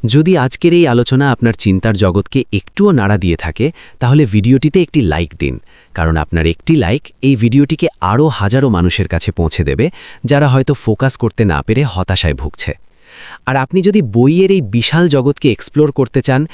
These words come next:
এবং নিজেকে প্রতিনিয়ত উন্নত করতে চান, তাহলে বুক এক্সপ্লোরার চ্যানেলটি সাবস্ক্রাইব করে আমাদের পরিবারের সদস্য হয়ে যান। বেল আইকনটি প্রেস করতে ভুলবেন না, কারণ আমরা নিয়মিত এমন সব বই নিয়ে আসি যা আপনার জীবনকে বদলে দেওয়ার ক্ষমতা রাখে।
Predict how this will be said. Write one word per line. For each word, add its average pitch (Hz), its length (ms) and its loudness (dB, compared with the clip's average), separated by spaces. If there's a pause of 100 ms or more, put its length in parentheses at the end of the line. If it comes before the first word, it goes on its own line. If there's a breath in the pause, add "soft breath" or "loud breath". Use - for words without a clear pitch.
(200 loud breath)
এবং 147 180 2 (140)
নিজেকে 185 260 0 (120)
প্রতিনিয়ত 180 520 2 (100)
উন্নত 98 260 0
করতে 90 320 -2
চান, 120 180 0 (360 loud breath)
তাহলে 139 240 2 (160)
বুক 170 180 2
এক্সপ্লোরার 117 540 0
চ্যানেলটি 101 380 0
সাবস্ক্রাইব 120 560 -2
করে 117 220 2
আমাদের 98 320 0
পরিবারের 90 560 0
সদস্য 87 340 -2
হয়ে 73 260 -2
যান। 65 120 -4 (500 soft breath)
বেল 98 280 2
আইকনটি 101 380 0
প্রেস 87 280 -2
করতে 104 260 -2
ভুলবেন 85 460 -2
না, 60 60 -8 (440 loud breath)
কারণ 160 220 2
আমরা 190 200 2
নিয়মিত 156 460 2 (320)
এমন 156 220 4
সব 180 280 -2
বই 117 200 2
নিয়ে 113 200 2
আসি 80 300 0 (340 loud breath)
যা 101 140 0 (100)
আপনার 104 240 -2
জীবনকে 104 420 0 (140)
বদলে 107 300 0
দেওয়ার 78 300 -2
ক্ষমতা 80 300 -2
রাখে। 69 260 -6